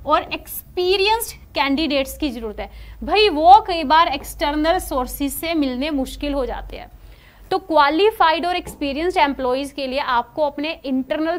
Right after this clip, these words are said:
source of recruitment पर ही डिपेंड रहना पड़ता है, ठीक है। तो ये दोनों ही स्टेटमेंट्स जो हैं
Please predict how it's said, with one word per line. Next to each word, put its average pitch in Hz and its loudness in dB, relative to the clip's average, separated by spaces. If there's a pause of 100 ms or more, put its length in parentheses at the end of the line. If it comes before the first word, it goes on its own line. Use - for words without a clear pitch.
(120)
source 240 -4
of 277 -6
recruitment 226 -8
पर 220 -8
ही 240 -8
डिपेंड 233 -8
रहना 202 -10
पड़ता 202 -12
है, 233 -8 (1500)
ठीक 262 -6
है। 320 -2 (1300)
तो 339 0
ये 339 0
दोनों 269 4
ही 349 4
स्टेटमेंट्स 277 -2
जो 254 0
हैं 240 -2